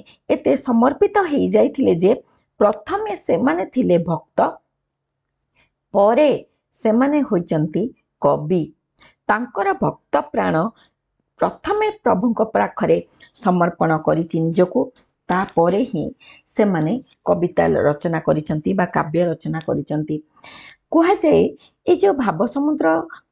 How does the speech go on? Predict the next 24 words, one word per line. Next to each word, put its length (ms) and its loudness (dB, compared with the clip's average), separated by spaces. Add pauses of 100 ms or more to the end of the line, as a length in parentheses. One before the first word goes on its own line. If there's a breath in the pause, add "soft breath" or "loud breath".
ଉଁ, 240 -2
କ-, 440 0 (160)
କବି 340 0 (420 loud breath)
ସଖା 420 -4 (360)
ବଳରାମ 520 0
ଦାସ 260 -2
ଲେଖିଛନ୍ତି, 540 -2
ସେ 140 -6
ତ 100 -2 (480 loud breath)
ଆପଣ 240 -2
ଜାଣିଛନ୍ତି 500 -4
ଦାଣ୍ଡି 300 -4
ରାମାୟଣ 440 -2
ବା 140 -2
ଜଗମୋହନ 440 -2
ରାମାୟଣ 380 -6
ବି 100 -6
ଲେଖିଛନ୍ତି, 440 -6
ତା 200 -6
ସହିତ 340 -10
ଅନେକ 480 -4
ଚଉତିଶା, 640 -4 (120)
ଅନେକ 400 -4
ଜଣାଣ, 380 -6